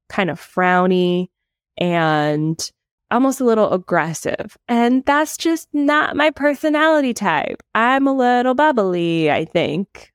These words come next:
I don't know. I don't sound mean. <laughs> Uh, and I have a nervous laugh, as you heard. So I find that I, I found it challenging to show up as a leader specifically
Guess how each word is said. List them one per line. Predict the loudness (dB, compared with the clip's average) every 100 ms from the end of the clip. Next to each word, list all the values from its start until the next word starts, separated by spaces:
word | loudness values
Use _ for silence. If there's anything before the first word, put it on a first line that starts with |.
| -4
I |
don't | 0 2
know. | 2 4
I | 2
don't | 0 -4 _
sound | -6 0 2 2 0 -4 -6
mean. | -2 -2 -2 -4 -6 -10 -20 _
<laughs> | -6 -4 -4 -2 -4 -6 -12 -14 _ _ _ -4
Uh, | -2 0 0
and | 0 0
I | 0
have | 0
a | 0
nervous | -2 0 0
laugh, | 2 2 -2
as | -4 -2
you | 0
heard. | 0 -2 -12 -6
So | -4 -4 -8 _
I | -2 0 0
find | 0 0 2 2
that | 0 2 0 -2 _ _ _ _ _ -6
I, | -2 -2 -4
I |
found | -2 0 -2
it | -4
challenging | -8 -2 2 2 2 0
to | 0
show | 0 0
up | 0
as | -2 -2
a | -2
leader | -2 0 0 0 -2
specifically | -8 -8 -2 0 -2 -4 -4 -2 -2 -4